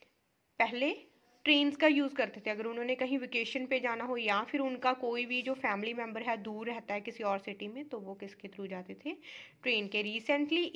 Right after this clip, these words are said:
air travel has become an easy way of traveling from one city to another। तो अब क्या हो गया, हमारा जो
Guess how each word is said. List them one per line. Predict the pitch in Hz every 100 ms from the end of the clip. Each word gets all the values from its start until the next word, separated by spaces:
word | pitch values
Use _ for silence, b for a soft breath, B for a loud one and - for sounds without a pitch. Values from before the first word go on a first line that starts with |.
| 233
air | 240 262
travel | 285 294 294
has | 294 269
become | 247 226 214
an | 226 -
easy | 226 208 262
way | 285 285 285
of | 294 -
traveling | 277 269 294 349 349
from | 285 254 190
one | 196 208
city | 285 285 - 320 320
to | 311 277
another। | 262 226 - - B B B B
तो | 339
अब | - 294 311
क्या | 330
हो | 330 330
गया, | 311 330 330
हमारा | 277 254 262
जो | 262 285